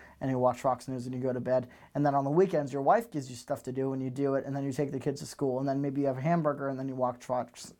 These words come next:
Fox News, and then you go to bed. And it seems like that repetitive cycle for your entire life. And so naturally you feel disconnected from that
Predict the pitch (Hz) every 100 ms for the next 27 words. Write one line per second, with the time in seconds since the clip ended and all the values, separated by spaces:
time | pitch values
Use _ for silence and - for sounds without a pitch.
0 | 156 - 147 - 147 135 - 131 131 131
1 | 120 175 135 - _ _ _ - _ _
2 | _ - 170 165 202 185 170 156 156 147
3 | 151 - 175 147 127 - 185 175 - 143
4 | 139 135 127 135 127 127 170 240 180 -
5 | _ _ - 160 - 180 160 156 165 208
6 | 247 180 156 151 - 170 156 170 - 156
7 | 170 254 190 - 143 135 123